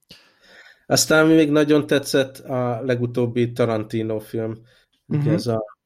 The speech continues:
Speaker 1: Once Upon a Time in Hollywood, ami
Speaker 2: Igen.
Speaker 1: tényleg ilyen,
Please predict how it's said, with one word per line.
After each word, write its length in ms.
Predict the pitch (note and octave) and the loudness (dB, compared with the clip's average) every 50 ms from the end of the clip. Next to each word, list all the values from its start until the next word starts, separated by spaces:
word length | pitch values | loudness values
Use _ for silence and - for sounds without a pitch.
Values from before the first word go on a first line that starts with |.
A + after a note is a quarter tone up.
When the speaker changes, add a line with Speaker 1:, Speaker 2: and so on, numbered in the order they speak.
| C3 C3+ | 0 0
Speaker 1:
Once 200 | B2+ B2+ - C3 | 0 2 0 0
Upon 200 | B2 - B2+ A#2 | 0 0 0 0
a 100 | A#2 A#2 | 0 0
Time 380 | A#2 A#2 A2 A2 A2 A2 A2 A2 | -2 -2 0 0 0 0 -2 -2
in 120 | A2 G#2+ | -4 -6
Hollywood, 560 | - A#2 G#2+ G#2+ G#2 G#2 G#2 G#2+ G2+ G2+ - - - _ _ | -6 -4 -4 -2 -2 -4 -4 -6 -8 -8 -10 -14 -20 _ _
ami 220 | - B2+ A#2+ A#2 A#2+ | -8 -4 -2 0 0
Speaker 2:
Igen. 200 | A#2 A2+ G#2+ G#2+ | 0 -2 0 0
Speaker 1:
tényleg 340 | C3+ C3 A#2+ G#2+ A2 - _ | 2 2 2 2 0 -2 _
ilyen, 340 | - - A2 G#2+ G#2+ G#2 | -8 -8 -6 -6 -6 -10